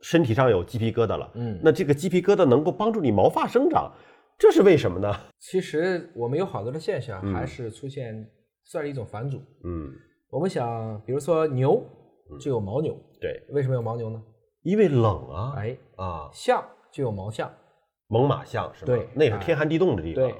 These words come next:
Speaker 1: 嗯。
Speaker 2: 所以理论上讲，我们人猿相一别，我们的祖宗浑身都有毛。
Speaker 1: 嗯。嗯。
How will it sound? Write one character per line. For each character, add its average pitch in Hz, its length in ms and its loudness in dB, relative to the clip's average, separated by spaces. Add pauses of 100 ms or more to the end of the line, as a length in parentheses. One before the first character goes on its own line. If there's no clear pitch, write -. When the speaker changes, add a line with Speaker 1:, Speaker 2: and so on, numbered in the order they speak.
(140)
Speaker 1:
嗯。 139 360 -16
Speaker 2:
所 - 160 2
以 247 60 6
理 139 200 -2
论 233 120 -4
上 226 160 -2
讲， 101 400 -8
我 113 160 0
们 110 240 -4
人 156 260 -2
猿 185 200 0
相 180 180 -6
一 180 140 -4
别， 123 440 -6
我 107 80 -6
们 123 100 -6
的 170 60 -4
祖 131 220 -6
宗 127 260 -4 (320)
浑 135 140 -2
身 180 100 -6
都 165 100 -4
有 101 100 -6
毛。 - 80 -20 (180)
Speaker 1:
嗯。 85 80 -12
嗯。 73 160 -12